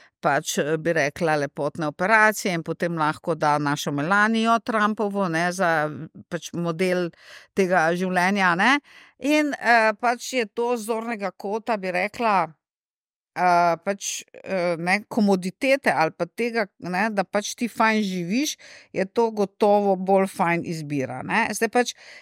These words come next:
k-, in ker živimo pač v potrošniški družbi, kjer lahko vsak izbira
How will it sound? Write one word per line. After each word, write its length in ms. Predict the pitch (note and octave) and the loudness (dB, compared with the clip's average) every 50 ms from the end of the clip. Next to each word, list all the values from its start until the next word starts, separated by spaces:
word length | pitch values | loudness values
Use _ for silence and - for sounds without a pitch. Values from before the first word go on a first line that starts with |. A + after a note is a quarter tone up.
| _ _ _ | _ _ _
k-, 160 | _ - - | _ -8 -6
in 140 | - G3+ G3+ | -2 -2 0
ker 120 | F#3 A3+ G3+ | 2 2 0
živimo 440 | G3+ A3 A3+ A#3+ C4 C#4 C#4+ C#4 | 2 0 2 2 4 4 4 2
pač 300 | A#3 - A3 G#3 A#3+ B3 | 2 2 0 0 0 -2
v 180 | C4 A#3+ A#3+ G#3+ | 0 0 0 -2
potrošniški 720 | - - G#3 G3 - G#3+ A#3 B3+ - C4 B3 - - G3+ | 0 -4 -2 -2 0 0 0 0 0 -2 -2 -2 -6 -6
družbi, 360 | F#3+ G3+ G#3 A#3+ A#3+ A#3 A3+ G3+ | -6 -4 -4 -6 -6 -6 -8 -2
kjer 200 | - C4 A#3+ B3 | 0 0 2 2
lahko 320 | A#3 A#3 B3 - - A#3 | 2 2 0 0 -6 -8
vsak 360 | G3+ - - A3 A#3+ - - | -6 0 2 2 2 2 0
izbira 500 | B3 G#3 F#3+ F#3+ F3+ G#3 A#3 A3 A#3 G#3+ | -6 -4 -4 -4 -2 -2 0 2 2 2